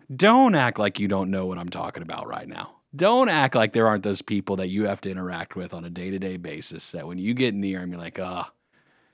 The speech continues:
here, here he comes again. Here she comes. What do you think's wrong today? I don't know. Let's find out. Hey, how you doing?" Terrible. Just terrible.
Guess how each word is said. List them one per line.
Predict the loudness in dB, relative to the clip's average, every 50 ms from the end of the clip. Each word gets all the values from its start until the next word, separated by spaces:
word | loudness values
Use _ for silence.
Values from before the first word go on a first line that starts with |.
| _ _ _ _ _ _ _ _ _ _ _ _ _ _ _
here, | -6 -4 -2 0 0 -2 -2 _ _ _ _ _ -14
here | -8 -6 -2 0 2
he | 0 0
comes | 2 2 2 2 2 0 -2
again. | -4 -6 -6 -6 -6 -6 -8 -8 -10 -10 _ _ _ _ _ _ _ _ _ _ _ _ -4
Here | -2 -2 -2 -2
she | -4 -6 -4
comes. | 0 2 2 2 2 0 -2 -4 -6 -10 -14 -16 _ _ _ _ _ _ _ _ _ _ -4
What | -2 0
do | 0
you | 0 0
think's | 2 0 0 2 2
wrong | 2 4 4 4 4 4
today? | 4 4 4 4 4 4 2 0 -2 -6 _ _ _ _ _ _ _ _ _ _ _ _ _ _ _ _ _ _ _ -6
I | -4 -2
don't | -2 0 0
know. | -2 -2
Let's | -2 -4 -6 -6 -4
find | -2 -2 0 0 0
out. | 0 -2 0
Hey, | 4 4 4 4 4 0 -2 0 0 0 2 2
how | 2 2
you | 2 0 0 0
doing?" | -2 -2 -2 0 0 2 2 2 0 -2 -4 _ _ _ _ _ _ _ _ _ _ -10
Terrible. | -4 -2 -2 -2 -2 -4 -8 -10 -12 _ _ _ _ _ _ _ _ _ _
Just | 0 0 2 2 0 -4 -8
terrible. | -8 -8 -8 -8 -10 -10 -12 -12 -14 -14